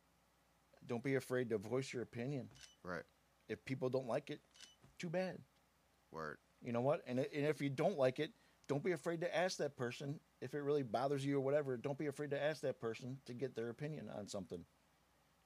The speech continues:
Speaker 1: You know? Um, I've learned over the years that, that you need to be open to things. Who cares what they look like? Who cares what their color of their skin is?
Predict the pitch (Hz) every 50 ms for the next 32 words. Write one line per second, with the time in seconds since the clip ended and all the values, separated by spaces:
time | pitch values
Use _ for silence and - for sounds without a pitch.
0 | _ _ - 107 104 107 110 123 131 - _ - _ _ _ _ _ - 110 110
1 | 107 104 104 98 95 110 - - _ _ _ _ _ _ _ _ _ _ _ _
2 | _ _ _ _ _ _ _ - 120 131 139 156 156 151 151 151 143 147 147 151
3 | 170 190 185 139 104 - - 113 113 120 - _ _ - 107 113 - 107 110 113
4 | 120 123 123 120 123 110 120 120 117 113 104 - - _ _ _ _ _ _ _
5 | _ _ _ _ _ 123 131 131 - 117 107 98 - - 92 85 78 71 - -
6 | - _ _ _ _ _ _ _ _ _ _ _ _ _ _ _ _ _ _ -
7 | - 107 135 139 135 147 147 147 135 120 113 110 - 110 104 101 110 110 - -
8 | 90 87 82 - - _ _ _ - 117 127 - - - 139 135 135 127 110 -
9 | - - 101 110 104 - 107 98 - - 143 135 131 117 113 104 101 98 - -
10 | - 131 123 117 104 95 85 - -